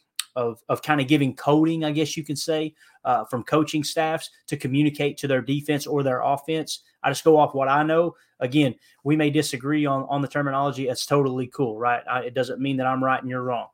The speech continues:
right? So that's your thirty-four jam. Now,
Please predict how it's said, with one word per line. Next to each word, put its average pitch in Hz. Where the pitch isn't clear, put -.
right? 120
So 120
that's 151
your 156
thirty-four 170
jam. 139
Now, 139